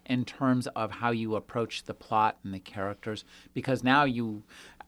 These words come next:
you understand what you're doing. <laughs> It's like the first time you got in the car and drove it around and got home and back in perfect shape.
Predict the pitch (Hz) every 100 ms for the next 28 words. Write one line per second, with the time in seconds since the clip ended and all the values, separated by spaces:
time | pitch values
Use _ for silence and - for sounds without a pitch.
0 | _ 117 117 110 - 139 131 120 151 151
1 | 123 110 - 101 104 - - - - 160
2 | 127 - 202 - - - 160 202 214 -
3 | 151 151 147 156 156 143 139 - 160 160
4 | 139 151 156 143 139 131 147 156 143 139
5 | 135 143 143 _ - - 180 190 151 131
6 | 143 147 143 131 135 147 127 - 147 151